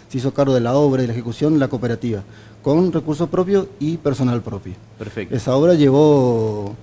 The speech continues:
Speaker 1: se hizo, hay un-, perdón, hay una extensión de casi mil metros de extensión de red, que va a servir con agua a Malvinas cuatro.
Speaker 2: ¿Mil metros? ¿Un kilómetro?
Speaker 1: Es un kilómetro,
Speaker 2: De
Speaker 1: exactamente.
Speaker 2: caños, de tener que cavar, colocar
Speaker 1: Cavar e
Speaker 2: los
Speaker 1: instalar,
Speaker 2: caños,
Speaker 1: exactamente.
Speaker 2: unirlos.
Speaker 1: Sí, sí.
Speaker 2: Ujú.
Speaker 1: Sí, sí. Que va a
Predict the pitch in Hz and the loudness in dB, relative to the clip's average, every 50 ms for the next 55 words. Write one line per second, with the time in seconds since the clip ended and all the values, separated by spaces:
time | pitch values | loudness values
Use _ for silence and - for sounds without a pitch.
0 | - - - - 131 131 139 135 143 127 120 123 135 139 135 117 110 98 - - | -20 -20 -8 -4 -2 -2 -2 0 -2 -2 0 2 2 2 2 0 -4 -10 -12 -10
1 | 110 113 110 113 - 123 127 135 139 139 131 - 135 127 123 - - 143 151 151 | -8 -8 -6 -6 -4 -2 2 4 4 2 2 0 -2 -2 -2 0 0 2 4 4
2 | 147 131 135 131 127 123 120 120 117 113 - 139 - - 135 127 123 123 120 117 | 4 4 4 2 2 2 0 -2 -2 -2 -2 -4 -2 -2 -2 -2 0 -2 0 0
3 | 120 131 131 139 147 147 135 131 123 - 120 107 131 127 127 127 151 185 - - | 0 0 2 2 0 0 -2 -4 -4 -4 -4 -4 -2 -2 0 0 -2 -4 -4 -8
4 | - - - - - - - - - - - - - - - - 123 113 120 123 | -16 -20 -20 -20 -20 -20 -20 -20 -20 -20 -20 -20 -20 -20 -8 -6 -4 -2 0 0
5 | 123 123 123 117 - 131 120 123 135 - 131 123 127 135 131 123 117 113 113 110 | 0 0 0 -2 -2 -2 -2 -2 -2 0 0 0 2 2 2 2 0 0 0 0
6 | 113 123 127 131 120 - - 151 151 160 160 - 175 170 156 - - 143 156 147 | 0 0 0 0 0 0 0 0 0 2 0 -2 -4 -4 -4 -6 -6 -6 -4 -2
7 | 180 - - - - 113 151 165 - 139 147 226 247 190 135 110 101 95 113 127 | -2 -2 -2 -2 -4 -2 -4 -6 -6 -4 -2 -2 -2 -2 -2 -4 -4 -2 2 4
8 | 151 143 131 120 110 101 101 104 98 113 123 135 135 113 - 220 240 247 247 247 | 4 4 4 2 -2 -4 -6 -8 -10 -4 -2 -2 -2 2 4 4 4 4 4 2
9 | 240 208 160 135 - 143 170 202 214 180 196 196 180 - 131 123 143 170 202 226 | 0 0 0 0 0 0 0 0 0 -2 -4 -4 -2 0 2 2 4 6 4 4
10 | 233 226 - - 123 113 113 117 135 143 156 151 143 160 202 226 226 220 220 214 | 2 0 -6 -4 -2 -2 0 2 4 6 6 6 6 6 4 4 2 2 0 -4
11 | 208 - - 156 135 156 196 214 208 208 185 170 - - - - - - 113 110 | -4 -4 -4 -4 -2 0 0 0 0 0 -2 -4 -8 -16 -20 -16 -10 -10 -10 -10
12 | - - - _ _ - _ _ - - 135 117 131 120 110 101 98 104 107 - | -12 -18 -20 _ _ -20 _ _ -18 -14 -12 -8 -8 -6 -6 -8 -8 -12 -14 -16
13 | - - - - - - - - - 120 127 139 139 | -18 -20 -20 -20 -20 -20 -18 -8 -4 0 0 0 0